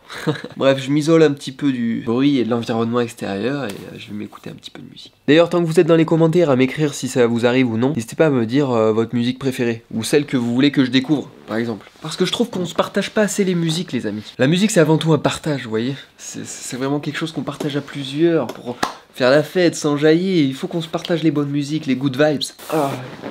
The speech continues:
Et là je suis bien, je peux vous dire, oh putain, en plus le siège il est massant, j'avais oublié. Oh, mais ça c'est une bonne nouvelle, on va pouvoir s'allumer tout ça. Oh là là, j'adore ce qui se passe. Alors ça les amis, c'est un fauteuil que j'avais eu sous le sapin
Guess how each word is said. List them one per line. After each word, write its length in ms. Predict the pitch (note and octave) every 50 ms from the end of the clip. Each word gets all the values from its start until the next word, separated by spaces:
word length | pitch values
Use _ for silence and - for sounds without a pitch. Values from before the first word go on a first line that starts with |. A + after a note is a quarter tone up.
| - - - - -
Et 80 | - C3
là 100 | C3+ C#3+
je 60 | C#3+
suis 140 | - - C#3
bien, 160 | B2 A#2+ A#2+
je 80 | B2 -
peux 80 | -
vous 140 | B2 A#2 A#2+
dire, 120 | A#2 C#3 C3 -
oh 100 | E3+ F#3+
putain, 240 | - - - G#3 G3
en 60 | F3
plus 180 | - - -
le 140 | D3 D3 C#3+
siège 280 | C3+ - - F#3 E3 C#3+
il 60 | C#3
est 60 | D3+
massant, 260 | D3+ D#3+ D#3+ - F#3+
j'avais 160 | E3+ D3+ C#3 C#3
oublié. 320 | C3 C3+ D3 D#3 D#3+ D#3+ -
Oh, 520 | D4 D4 C#4+ C#4 C4 B3 A#3+ A3 G3 E3+ E3
mais 60 | D#3+
ça 220 | D#3+ - - F3+
c'est 240 | E3+ - D#3+ D#3 -
une 80 | D#3+ D3+
bonne 280 | C#3+ C3+ D3 C#3+ C#3+
nouvelle, 380 | D3 E3+ G3+ A3 B3+ C#4 C4+ A#3+
on 60 | G#3
va 100 | F3 E3+
pouvoir 260 | D#3 - D3+ D#3 D#3
s'allumer 320 | - - E3 D#3 D#3+ D3+ C#3+
tout 120 | - E3+
ça. 120 | E3 - A#3+ - - -
Oh 80 | - A3
là 120 | G3 E3 D#3+
là, 440 | F3 F#3+ G3+ G#3 G3 F#3+ E3+ D3+ - _ -
j'adore 240 | - C#3 B2 C3+ -
ce 60 | -
qui 100 | - C#3
se 40 | -
passe. 380 | - - B2+ - - - - - - - - - - - - -
Alors 140 | C3+ D3+ D3+
ça 120 | - A#3+
les 140 | A3 G#3 F3+
amis, 160 | G#3+ A3 A#3
c'est 120 | A3+ -
un 60 | F#3 E3+
fauteuil 300 | - G3 F#3+ A3 A3+ G#3
que 140 | - F#3
j'avais 280 | E3 E3+ F3 E3+ F3 F#3
eu 400 | F#3 F#3+ G3+ G3+ - - - - _ _ _ _ - - - - _ - - _
sous 200 | - - - A3+
le 40 | G#3
sapin 400 | G3 - A#3+ A3 G#3+ - A3 A3